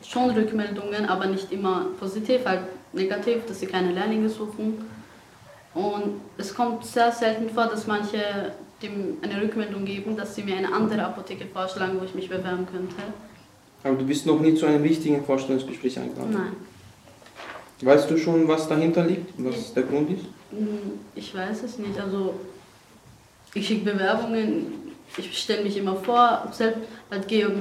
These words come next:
Speaker 1: persönlich hin. Wenn die halt keine suchen, dann gibt's auch kein Bewerbungsgespräch.
Speaker 2: Wie bereitest du dich für diese Bewerbungen vor und hilft dir jemand dabei?
Speaker 1: Ja, also seitdem ich hier in Evis bin, be-, bekommt man Hilfe hier. Es gibt Trainer, die, die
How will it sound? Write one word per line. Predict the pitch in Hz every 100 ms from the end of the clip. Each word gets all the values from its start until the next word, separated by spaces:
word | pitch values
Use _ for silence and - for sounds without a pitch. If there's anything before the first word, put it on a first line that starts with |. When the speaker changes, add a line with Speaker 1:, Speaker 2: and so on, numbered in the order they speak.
| 196 -
Speaker 1:
persönlich | 220 226 240 220
hin. | 254 247 254 262 262 - 220 - - -
Wenn | 202
die | 202
halt | 196 190
keine | 214 208
suchen, | 202 226 226 226 220 269 269 -
dann | - 185 190
gibt's | 208 -
auch | 185
kein | 196 190
Bewerbungsgespräch. | 180 185 190 190 - - - - -
Speaker 2:
Wie | 143 151
bereitest | 175 185 190 190
du | 185
dich | 180
für | - 180
diese | 170 165
Bewerbungen | 160 160 165 160 160 151 -
vor | - - 151 131
und | 123 127 - - - -
hilft | 131 151 156
dir | 147
jemand | 131 123 117
dabei? | 120 180 - - - _ - - - - - - -
Speaker 1:
Ja, | 208 202 208 208 220 240
also | 226 208 214 202 190 - - -
seitdem | 220 214 226
ich | 226
hier | 220
in | 208
Evis | 226 240
bin, | - 254 262
be-, | 214 - - -
bekommt | 190 185 220
man | 208
Hilfe | 202 214 214
hier. | 240 247 254
Es | - -
gibt | 208 208 -
Trainer, | - 220 220
die, | 208
die | 196